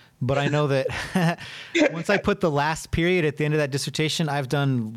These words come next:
virtually no musicologizing, whatever the verb would be, <laughs> since then. Have you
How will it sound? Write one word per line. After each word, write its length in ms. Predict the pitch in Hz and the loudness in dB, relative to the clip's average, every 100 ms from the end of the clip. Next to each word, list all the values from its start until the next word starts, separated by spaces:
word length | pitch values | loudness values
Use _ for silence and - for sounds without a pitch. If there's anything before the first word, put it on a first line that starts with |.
| 113 | -4
virtually 400 | 139 139 139 131 | -2 -2 0 2
no 400 | 127 127 135 139 | 2 2 2 2
musicologizing, 1400 | 131 127 127 135 127 123 120 117 123 113 123 117 117 110 | 2 0 -2 -2 0 0 -2 -2 -4 -2 -2 -2 -2 -2
whatever 340 | 104 107 120 113 | -2 -2 -2 -2
the 80 | 104 | -2
verb 340 | 104 117 110 | -2 -2 -2
would 140 | 104 | -4
be, 220 | 95 101 117 - 135 | -4 -8 -8 -12 -6
<laughs> 800 | 143 - - - - - 90 - | -6 -6 -14 -14 -14 -14 -18 -18
since 380 | - - 165 - | -12 -2 -2 0
then. 180 | 127 95 | -4 -6
Have 320 | 92 151 156 | -4 -2 0
you 340 | 147 196 254 | 0 0 -2